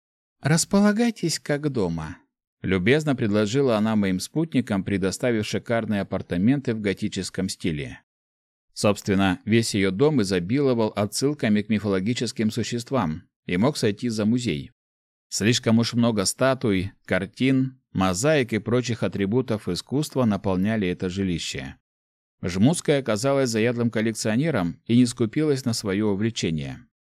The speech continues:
«А тебя я никуда не отпущу». Она хищно улыбнулась и без всякого стеснения положила ладонь мне между ног. Надо сказать, что во всем имении не было ни одного мужчины,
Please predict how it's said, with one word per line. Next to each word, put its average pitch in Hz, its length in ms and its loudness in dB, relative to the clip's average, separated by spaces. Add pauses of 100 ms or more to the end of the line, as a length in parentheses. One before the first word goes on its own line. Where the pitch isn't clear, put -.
(840)
«А 110 160 2
тебя 101 480 2
я 127 140 4
никуда 147 560 0
не 101 180 4
отпущу». 147 800 0 (440)
Она 98 280 2
хищно 127 420 0
улыбнулась 120 720 0
и 180 140 2
без 135 160 0
всякого 127 440 0
стеснения 127 640 0
положила 113 600 0
ладонь 107 400 0
мне 120 200 4
между 98 340 0
ног. 90 380 -4 (480)
Надо 101 260 4
сказать, 101 420 0
что 101 200 0
во 95 140 2
всем 101 280 2
имении 98 580 2
не 117 240 6
было 139 200 2
ни 117 140 4
одного 110 380 2
мужчины, 117 560 2